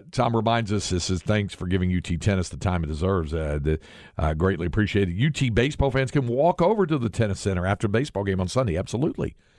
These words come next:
Um, you know, so with a one o'clock game, you could walk over and see the end of that afterwards. All right. Uh, coming up next, we have Inconceivable. It's on Friday. We know what Friday means, right?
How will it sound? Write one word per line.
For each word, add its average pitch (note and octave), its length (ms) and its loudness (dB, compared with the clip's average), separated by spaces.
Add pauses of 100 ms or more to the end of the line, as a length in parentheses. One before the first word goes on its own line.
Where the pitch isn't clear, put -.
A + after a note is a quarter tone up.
(580)
Um, E2 480 0
you D#2 100 -8
know, B1 220 -12
so D#2 240 -10 (320)
with F2 160 -8
a - 20 -8
one F#2 160 0
o'clock F2+ 300 -4
game, F2 220 0
you D2 60 -6
could D#2+ 140 -6
walk D#2 240 -2
over E2+ 160 0
and D#2 200 -4 (360)
see - 200 -4
the F2+ 180 0
end F2+ 140 0
of E2 60 -4
that A2 200 -4
afterwards. B1 460 -14 (280)
All A#2+ 140 4
right. F#2+ 200 -6 (120)
Uh, G2+ 340 2
coming F3+ 240 2
up E3+ 120 -2
next, F3 420 -4
we A#2+ 220 -2
have G2+ 580 -4 (580)
Inconceivable. D#3+ 840 2 (760)
It's F2 100 -4
on C3+ 140 2
Friday. C#3 460 2 (600)
We F2+ 100 0
know G2+ 100 4
what C3+ 100 -2
Friday A2+ 280 2
means, C#2+ 400 -6 (380)
right? F2+ 200 -4